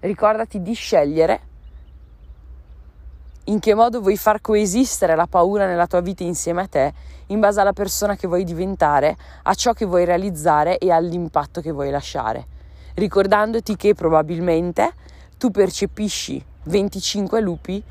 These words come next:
ma in realtà ce ne sono solo due, e che nel momento in cui deciderai di fare quel passo in avanti con l'atteggiamento giusto della serie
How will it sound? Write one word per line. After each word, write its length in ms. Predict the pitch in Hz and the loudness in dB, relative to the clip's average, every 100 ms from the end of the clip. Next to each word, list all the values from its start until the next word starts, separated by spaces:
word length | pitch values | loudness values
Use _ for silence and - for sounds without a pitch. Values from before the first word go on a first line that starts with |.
| - - - | -20 -20 -2
ma 120 | 170 | 2
in 60 | 175 | 4
realtà 320 | 190 190 208 | 2 0 -2
ce 160 | - | -2
ne 100 | 170 | -4
sono 280 | - - 220 | -4 -2 -4
solo 340 | - - 180 196 | -4 -2 0 -2
due, 380 | 156 147 147 - - - - - - - - | 0 2 2 0 -20 -20 -20 -20 -20 -20 -6
e 100 | 175 | -2
che 140 | 202 | 2
nel 180 | 185 196 | 4 4
momento 460 | 214 226 240 240 240 | 2 2 2 2 0
in 120 | 220 | 0
cui 440 | - 214 180 139 - - | 0 -2 0 -4 -8 -12
deciderai 540 | 190 190 196 185 202 | -4 -2 4 4 4
di 100 | 233 | 0
fare 240 | 220 202 190 | 2 2 2
quel 180 | 196 170 | 0 0
passo 300 | 190 - 220 | 0 0 -2
in 80 | |
avanti 420 | 214 196 190 170 170 | 0 0 -2 -4 -6
con 140 | 160 | -4
l'atteggiamento 720 | 151 - 185 170 185 226 208 | -4 -6 -6 -2 0 0 -2
giusto 580 | 180 226 - - 156 131 - - - - | -2 -2 -4 -2 -2 -2 -8 -20 -20 -2
della 240 | 160 170 | 0 2
serie 560 | 170 190 175 156 147 | -2 -2 -2 0 0